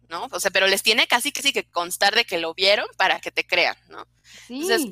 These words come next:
Speaker 1: entre mujeres promover más este "te creo", o sea, sí, no, no desprestigiar a, a, a todas, porque todas hemos vivido alguna historia así, todas, o sea, si no es a nosotras, por lo menos alguien muy cercano a nosotros lo ha vivido,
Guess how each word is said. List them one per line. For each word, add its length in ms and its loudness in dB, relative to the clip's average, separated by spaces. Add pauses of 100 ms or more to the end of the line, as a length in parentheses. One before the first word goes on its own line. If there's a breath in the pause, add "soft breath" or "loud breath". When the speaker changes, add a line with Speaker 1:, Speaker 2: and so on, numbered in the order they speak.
(640 soft breath)
Speaker 1:
entre 260 0
mujeres 380 0
promover 440 2
más 220 -2
este 240 -6
"te 200 -4
creo", 500 -4
o 120 -10
sea, 440 0 (640)
sí, 480 2
no, 200 -2
no 180 0
desprestigiar 800 -2
a, 220 2
a, 380 -2 (520 loud breath)
a 220 0
todas, 380 2
porque 220 -8
todas 500 2
hemos 280 -6
vivido 320 -4
alguna 280 -4
historia 340 -4
así, 300 -8 (140)
todas, 520 2
o 80 -10
sea, 300 0 (180)
si 160 0
no 120 -2
es 120 -2
a 60 4
nosotras, 500 -2
por 100 -6
lo 60 0
menos 320 -6
alguien 340 -2
muy 160 -8
cercano 440 -2
a 40 -2
nosotros 540 -8
lo 120 2
ha 60 6
vivido, 500 -2